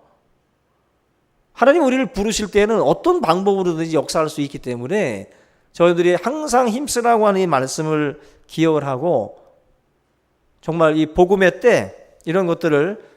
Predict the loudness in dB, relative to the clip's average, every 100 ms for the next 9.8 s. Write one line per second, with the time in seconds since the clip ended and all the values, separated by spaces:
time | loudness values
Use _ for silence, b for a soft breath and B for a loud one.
0 | -20 -12 -6 -4 -4 -4 -8 -10 _ _
1 | _ _ _ _ -16 -14 -12 -14 -16 -18
2 | -20 -20 _ _ _ _ _ _ _ _
3 | -10 -4 -2 -2 -2 0 0 2 -2 -6
4 | -18 _ _ _ _ 0 0 2 0 0
5 | 0 0 2 0 0 -2 -4 -6 -10 b
6 | b b _ _ _ -12 -2 -2 -2 -4
7 | -6 -4 -4 -6 -6 -6 -6 -8 -14 b
8 | b 0 0 0 -2 2 2 2 2 4
9 | 6 6 6 2 0 -4 -10